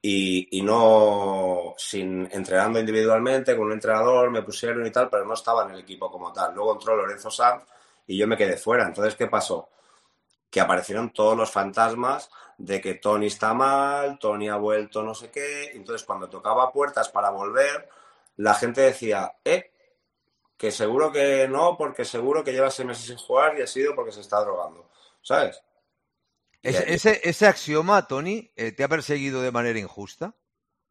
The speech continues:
Speaker 1: No.
Speaker 2: ¿No?
Speaker 1: No, creo que la realidad, joder, y yo creo que el comportamiento, yo siempre lo he dicho, el comportamiento que tuvisteis vosotros, todos en general,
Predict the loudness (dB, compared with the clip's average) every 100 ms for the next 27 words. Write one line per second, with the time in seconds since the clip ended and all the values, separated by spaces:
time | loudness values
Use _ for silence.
0 | _ _ _ _ _ _ -12 -10 -10 _
1 | _ _ _ _ _ _ _ -16 -10 -10
2 | -12 _ _ _ _ _ _ -20 -20 -20
3 | -20 -20 -8 2 6 8 6 4 -4 -4
4 | 0 4 4 4 2 2 2 0 -2 -4
5 | -4 -4 -4 -6 -6 -6 0 0 0 -4
6 | -4 -4 -4 -4 -6 -6 -12 -8 -8 -8
7 | -12 -12 -10 -10 -8 -8 -10 -12 -10 -8
8 | -6 -4 -4 -4 -8 -14 _ _ -12 -2
9 | 0 0 -4 -6 -2 2 2